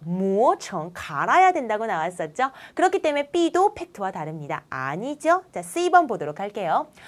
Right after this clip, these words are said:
刚做出来的生豆浆里. 자, 막 만들어낸 생콩즙 안에는요.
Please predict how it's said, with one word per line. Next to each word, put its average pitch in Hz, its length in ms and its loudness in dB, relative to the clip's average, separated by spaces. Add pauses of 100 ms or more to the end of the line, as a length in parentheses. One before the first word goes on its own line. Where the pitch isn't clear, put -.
(300)
刚做出来的生豆浆里. 381 3000 2 (400)
자, 220 220 4
막 285 340 8
만들어낸 302 840 4
생콩즙 370 800 -2
안에는요. 196 640 0